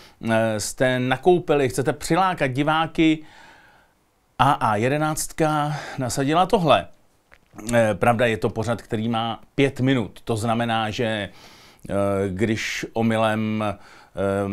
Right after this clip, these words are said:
některý důchodce si odskočí na záchod, tak to prostě nestihne.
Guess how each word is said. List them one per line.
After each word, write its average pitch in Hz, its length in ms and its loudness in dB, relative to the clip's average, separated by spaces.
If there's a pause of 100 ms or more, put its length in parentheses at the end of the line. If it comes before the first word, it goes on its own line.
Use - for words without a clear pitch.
(120)
některý 107 1120 -2 (640)
důchodce 110 480 -4
si 107 200 -4
odskočí 110 420 -6
na 101 100 -2
záchod, 104 380 -4
tak - 180 -4
to 120 100 -4
prostě 123 340 0
nestihne. 165 500 2